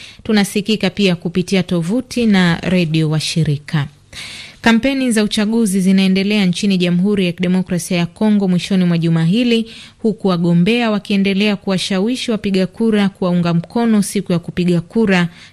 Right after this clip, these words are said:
tarehe ishirini na tatu mwezi huu. Wakati kampeni zikiendelea, Tume ya Haki za Binadamu ya Umoja wa Mataifa imelaani vikali kulengwa kwa wagombea urais kupitia vyama vya upinzani na wafuasi wao.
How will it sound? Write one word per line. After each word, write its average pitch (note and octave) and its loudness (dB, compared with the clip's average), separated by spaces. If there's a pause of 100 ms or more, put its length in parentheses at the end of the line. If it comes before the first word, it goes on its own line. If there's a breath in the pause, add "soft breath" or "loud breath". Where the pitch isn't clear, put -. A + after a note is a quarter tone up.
tarehe G3+ 2
ishirini F#3 2
na F3 2
tatu F3 -2
mwezi D#3+ 0
huu. D3+ 0 (400 loud breath)
Wakati G#3 0
kampeni G3 2
zikiendelea, F3+ 0 (100)
Tume G3 2
ya F3 2
Haki F#3+ 0
za F3 0
Binadamu F3+ 2
ya G3 2
Umoja F3+ 2
wa E3 2
Mataifa F#3 0 (380 loud breath)
imelaani A3+ 2
vikali G3+ 0
kulengwa G3 0
kwa F3+ -4
wagombea F3+ 2
urais G#3 0
kupitia F#3+ 0
vyama F3+ 2
vya E3+ 0
upinzani E3+ 2
na D#3+ 2
wafuasi E3 -2
wao. D#3+ 2